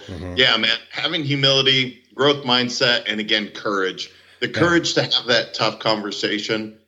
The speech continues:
Speaker 2: the courage to have the loving conversation, and the courage to just be you.
Speaker 1: Mm-hmm.
Speaker 2: It's, that's the most authentic. Uh, when you're au-, truly authentic,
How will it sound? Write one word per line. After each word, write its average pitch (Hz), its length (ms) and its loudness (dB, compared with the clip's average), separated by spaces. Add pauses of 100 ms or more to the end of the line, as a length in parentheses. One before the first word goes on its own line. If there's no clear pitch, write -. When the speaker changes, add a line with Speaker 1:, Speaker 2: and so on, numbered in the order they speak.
(180)
Speaker 2:
the 110 100 -4
courage 143 420 2
to 131 80 2
have 117 500 2 (240)
the 104 80 -6
loving 110 480 0
conversation, 104 1000 -2 (380)
and 135 140 2
the 143 40 4
courage - 400 0
to 120 120 -2
just - 480 0
be 107 80 0
you. 85 600 -4 (140)
Speaker 1:
Mm-hmm. 107 380 -2 (420)
Speaker 2:
It's, - 380 -8 (220)
that's 214 280 0
the 214 80 -2
most 175 240 2
authentic. 147 1040 -2 (580)
Uh, 113 420 4
when 123 220 0
you're 190 200 2
au-, 160 160 0
truly 151 300 2
authentic, 113 560 -2